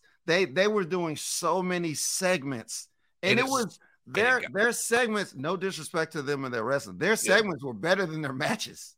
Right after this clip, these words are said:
Speaker 2: Sometimes that's how it is,
Speaker 1: You
Speaker 2: but
Speaker 1: know what I'm
Speaker 2: that's
Speaker 1: saying?
Speaker 2: what
Speaker 1: Like, they
Speaker 2: you
Speaker 1: were,
Speaker 2: do.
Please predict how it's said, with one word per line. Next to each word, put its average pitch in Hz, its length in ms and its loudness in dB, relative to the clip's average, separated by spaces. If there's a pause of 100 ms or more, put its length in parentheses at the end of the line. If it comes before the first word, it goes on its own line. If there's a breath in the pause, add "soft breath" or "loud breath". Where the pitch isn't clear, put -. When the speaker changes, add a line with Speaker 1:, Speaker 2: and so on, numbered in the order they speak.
(100)
Speaker 2:
Sometimes 120 600 -2
that's 104 200 -2
how 87 240 -6
it 82 80 -8
is, 104 360 -4
Speaker 1:
You 143 80 -2
Speaker 2:
but 180 80 2
Speaker 1:
know 180 60 0
what 123 60 4
I'm 135 120 6
Speaker 2:
that's 175 160 -4
Speaker 1:
saying? 214 180 0
Speaker 2:
what 143 100 6
Speaker 1:
Like, 160 180 2
they 127 140 -2
Speaker 2:
you 220 80 2
Speaker 1:
were, 196 180 0
Speaker 2:
do. 117 360 -2